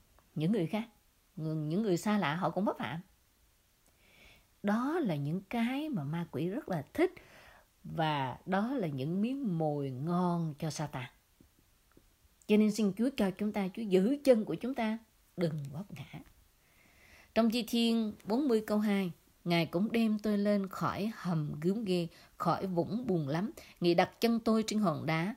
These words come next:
và làm cho bước tôi vững bền." Chúa đâu có muốn chúng ta nằm đó để chờ chết. Vậy Chúa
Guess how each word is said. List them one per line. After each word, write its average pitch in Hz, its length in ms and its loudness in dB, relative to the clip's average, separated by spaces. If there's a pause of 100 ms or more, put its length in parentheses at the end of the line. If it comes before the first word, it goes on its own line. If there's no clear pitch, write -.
(100)
và 160 120 2
làm 156 460 0
cho 180 140 -6 (320)
bước 226 240 0 (100)
tôi 175 280 4
vững 147 340 -4
bền." 135 140 -2 (720)
Chúa 311 120 4
đâu 302 120 6
có 285 120 -2
muốn 302 220 0
chúng 311 120 -4
ta 269 100 -4
nằm 190 260 2
đó 254 100 2
để 226 180 0
chờ 190 220 6
chết. 277 180 8 (640)
Vậy 175 180 4
Chúa 277 80 2